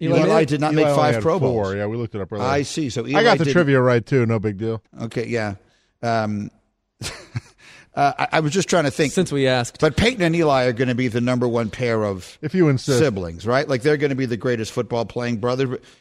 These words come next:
Speaker 2: Is it just 'cause they're quarterbacks? I mean, do they go ahead of Travis and Jason?
Speaker 1: <sighs> I mean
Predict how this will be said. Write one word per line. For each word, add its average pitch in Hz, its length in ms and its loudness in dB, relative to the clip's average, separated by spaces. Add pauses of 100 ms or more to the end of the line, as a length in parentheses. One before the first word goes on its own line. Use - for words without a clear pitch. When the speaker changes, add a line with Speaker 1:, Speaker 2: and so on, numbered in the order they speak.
Speaker 2:
Is 113 140 -4
it 117 60 -2
just 139 200 0
'cause 147 140 2
they're 135 140 0
quarterbacks? 147 640 -2
I 127 60 -4
mean, 127 160 0
do 120 80 -4
they 135 160 -2
go 139 240 0
ahead 135 260 -2
of 131 120 -2
Travis 135 440 -4
and 131 120 -4
Jason? 151 480 -6 (200)
Speaker 1:
<sighs> - 200 -14
I 175 80 -2
mean 190 260 2